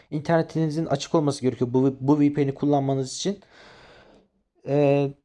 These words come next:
daha sonrasında ise bakalım bu V P N Google Play Store'da şey oluyor mu?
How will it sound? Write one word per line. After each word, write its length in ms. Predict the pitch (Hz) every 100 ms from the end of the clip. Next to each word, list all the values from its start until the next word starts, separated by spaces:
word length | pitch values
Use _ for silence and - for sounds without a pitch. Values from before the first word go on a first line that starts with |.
| _ _ -
daha 160 | 214
sonrasında 420 | 214 196 185 170
ise 300 | 156 - 208
bakalım 580 | 165 185 202 190 160 151
bu 120 | 214
V 180 | 202 185
P 180 | 208 214
N 60 | 151
Google 280 | 190 190
Play 200 | - 175
Store'da 420 | 160 - 156 208 226
şey 220 | - 180
oluyor 260 | 175 165
mu? 280 | 135 170 -